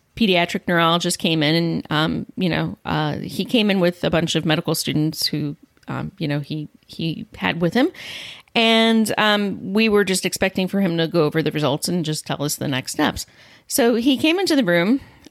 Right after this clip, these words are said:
and, um, he looked at our son, and he said, and he wasn't even talking to my husband and I, he was talking to the students. He looked at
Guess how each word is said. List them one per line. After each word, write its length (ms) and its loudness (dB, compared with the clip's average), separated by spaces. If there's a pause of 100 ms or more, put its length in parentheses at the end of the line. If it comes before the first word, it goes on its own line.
and, 520 -2
um, 380 0
he 580 -2
looked 400 0
at 240 0 (120)
our 120 2
son, 400 -2 (560)
and 840 0 (100)
he 260 -8
said, 640 0 (420)
and 140 0
he 120 4
wasn't 260 2
even 240 2
talking 460 2
to 100 0
my 100 4
husband 380 0
and 80 0
I, 100 2
he 100 -2
was 120 -2
talking 400 0
to 100 -2
the 100 -4
students. 800 -10 (440)
He 160 -6
looked 340 -2
at 280 0